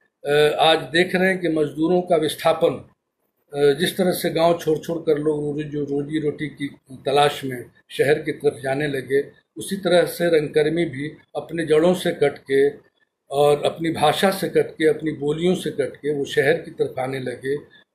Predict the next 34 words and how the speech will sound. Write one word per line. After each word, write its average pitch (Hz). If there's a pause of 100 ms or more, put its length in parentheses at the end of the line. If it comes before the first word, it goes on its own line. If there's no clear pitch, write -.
और 156 (100)
राष्ट्रीय 160
नाट्य 151
विद्यालय 147
में 156
ट्राई 147
करने 143
लगे 139
ट्रे-, 139 (320)
ट्रेनिंग 143
लेने 139
के 139
लिए, 135
या 139
बीएनए 151
जाएंगे 139
या 143
एमपीएचडी 143
में 139 (260)
या 151
मुंबई 156
जाएंगे। 143 (300)
इस 202
तरह 233
से, 240
अ, -
पलायन 175
हुआ, 190 (440)
विस्थापन 151
हुआ 156
बहुत 147
बड़े 135
पैमाने 131
पर। 127